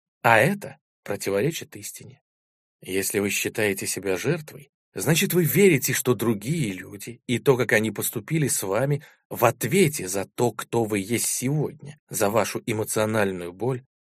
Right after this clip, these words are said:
или неспособность быть собой. Истина в том, что единственная сила, которая вообще существует в мире,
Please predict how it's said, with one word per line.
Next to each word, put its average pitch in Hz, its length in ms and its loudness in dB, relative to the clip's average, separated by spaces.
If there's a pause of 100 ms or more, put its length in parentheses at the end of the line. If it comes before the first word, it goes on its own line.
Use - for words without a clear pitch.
или 101 200 -2
неспособность 92 760 -8
быть 95 320 -12 (180)
собой. 113 480 -8 (720)
Истина 123 380 0
в - 80 -12
том, 160 320 -6 (140)
что - 200 -6
единственная 143 760 4
сила, 165 420 0
которая 113 400 2
вообще 127 500 2
существует 110 720 -6
в 98 100 -14
мире, 143 340 -6